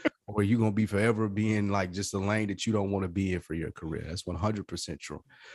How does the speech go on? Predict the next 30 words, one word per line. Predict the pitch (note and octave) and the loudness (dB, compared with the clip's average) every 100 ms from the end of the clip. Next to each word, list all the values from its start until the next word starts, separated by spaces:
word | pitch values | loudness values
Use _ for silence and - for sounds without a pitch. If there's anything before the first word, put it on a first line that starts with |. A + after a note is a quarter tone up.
| - | -10
Shout | - C#3+ | 2 4
out | C3 B2 | 4 4
to | |
Ray | A#2 A2+ | 2 4
Vaughn, | G#2 A2 G#2+ | 4 4 4
T | - A2 | 2 2
D | G#2 G#2 G#2 | 4 4 2
E, | |
man. | G2 G2 G2 | 2 2 2
I | A2+ | 2
expect | A2+ - G#2+ F2+ | 0 0 -2 0
big | G2+ - | -4 0
things | G2+ F#2+ | 0 2
out | F#2 | 0
of | F2+ | 0
those | F#2+ F2+ | -2 -2
guys | F#2 F2+ - | -2 -2 -4
this | E2 | -6
summer | - F#2 F2+ - - | -4 -2 -4 -8 -4
and | A#2 A#2+ A2 F#2 E2+ - A#2 - | 0 2 2 -2 -6 -8 -10 -4
a | F#2+ | 0
big | G2+ G#2+ | 2 2
Kendrick | - A2 G2 G2+ | 2 0 2 0
Lamar | F#2+ F2+ G2+ G#2+ G2 _ | 0 2 4 4 2 _
album. | G#2 A#2 A2 G#2 F#2 F#2+ | 2 6 6 4 0 -4
Speaking | - - D3+ F3 D3 D#3+ C3 | -4 4 8 8 6 2 4
of | A2+ | 4
big | G#2+ F#2+ G2+ | 4 2 4
albums, | B2 C#3 C3 C#3+ B2+ | 6 6 6 2 0
big | A2 F#2 | 0 -4